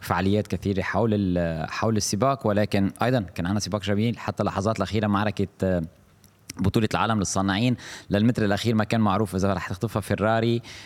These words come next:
بالاستراتيجية اللي لعبها بال-، بالنهاية لكلير أو، أو رح يخطفها فريق المرسيدس. آه، بعتقد كان، كان ويكند ممتاز.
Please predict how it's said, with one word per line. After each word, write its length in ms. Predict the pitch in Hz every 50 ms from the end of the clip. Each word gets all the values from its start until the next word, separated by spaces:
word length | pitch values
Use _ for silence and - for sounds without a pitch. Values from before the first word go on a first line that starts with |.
| - -
بالاستراتيجية 580 | - 98 95 - 101 98 - 110 101 90 107 110
اللي 120 | 107 101
لعبها 300 | 90 87 107 95 95 98
بال-، 320 | 90 90 95 92 90 85 82
بالنهاية 440 | 85 92 98 95 95 98 104 101
لكلير 500 | 92 92 - - 104 107 110 107 104 -
أو، 360 | - 101 98 104 101 98 98 95
أو 380 | 95 92 69 80 95 98 98
رح 240 | 95 92 - - -
يخطفها 360 | 98 92 - - 113 - 101
فريق 260 | 90 - 98 101 101 -
المرسيدس. 640 | 95 92 90 - - 107 113 110 117 117 110 - - - - - - - - -
آه، 60 | 127
بعتقد 340 | 135 156 156 - 196 202 180
كان، 280 | - 180 165 156 139 123 - -
كان 160 | - 165 165
ويكند 340 | 160 160 156 - 135 110 101
ممتاز. 540 | 98 104 101 95 - 85 73 71 - -